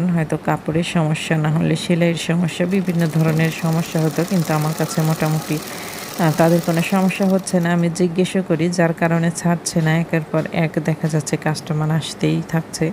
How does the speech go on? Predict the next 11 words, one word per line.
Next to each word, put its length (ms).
বেড়েই 320
চলেছে। 420
তো 100
তবু, 380
আহ, 720
আমিও 400
কাস্টমার 540
ছাড়ছি 400
না, 220
কাজ 180
করছি। 320